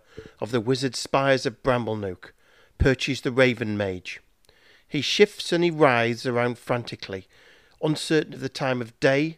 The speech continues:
or time of year. The avian side of his now haunted mind, never gi-, giving him the clarity or permission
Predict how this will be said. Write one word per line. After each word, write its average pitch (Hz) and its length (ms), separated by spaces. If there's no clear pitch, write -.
or 139 160
time 127 360
of 120 120
year. 110 440
The - 160
avian 139 480
side 131 340
of 120 60
his 120 160
now 120 180
haunted 139 500
mind, 117 500
never 196 180
gi-, 170 340
giving 165 260
him 160 180
the 151 80
clarity 143 640
or 117 120
permission 123 600